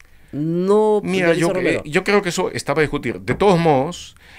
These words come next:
Speaker 2: yo pienso de que,
Speaker 1: Lo que me
Speaker 2: eh,
Speaker 1: preocupa a mí es
Speaker 2: Dionisio
Speaker 1: crear
Speaker 2: Romero debe
Speaker 1: falsas
Speaker 2: pasar todavía
Speaker 1: Claro.
Speaker 2: por, eh, algunos interrogatorios y estoy seguro, espero, de que haya un interrogatorio público durante el juicio,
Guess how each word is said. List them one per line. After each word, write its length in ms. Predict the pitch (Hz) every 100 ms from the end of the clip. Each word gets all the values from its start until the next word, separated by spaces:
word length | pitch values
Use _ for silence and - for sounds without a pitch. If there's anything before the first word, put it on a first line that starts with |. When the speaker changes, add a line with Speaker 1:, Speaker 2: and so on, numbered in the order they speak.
| -
Speaker 2:
yo 200 | 127 151
pienso 440 | 156 143 143 170
de 140 | 147
que, 380 | 117 131 156 160
Speaker 1:
Lo 140 | - 175
que 80 | 113
me 80 | 131
Speaker 2:
eh, 60 |
Speaker 1:
preocupa 320 | 175 190 302
a 40 | 330
mí 100 | 294
es 80 | 135
Speaker 2:
Dionisio 420 | 131 156 - 190
Speaker 1:
crear 40 |
Speaker 2:
Romero 360 | 143 131 160 165
debe 180 | 147 160
Speaker 1:
falsas 180 | 285 - 285
Speaker 2:
pasar 160 | 151
todavía 600 | - 135 110 127 131 113 147
Speaker 1:
Claro. 240 | 147 101 - _
Speaker 2:
por, 400 | 123 151 160 -
eh, 280 | - 113 107 -
algunos 420 | 101 110 160 170
interrogatorios 800 | 175 139 131 123 117 131 143 -
y 120 | 110
estoy 380 | 78 - 135 135
seguro, 480 | - 92 160 175 76
espero, 560 | - - - 156 165 - - -
de 100 | 87
que 60 | 95
haya 120 | 120
un 60 | 127
interrogatorio 600 | 120 101 90 123 127 104
público 540 | 156 180 113 - 104 - - -
durante 340 | 107 120 104 95
el 60 |
juicio, 640 | 87 160 156 - 135 180 240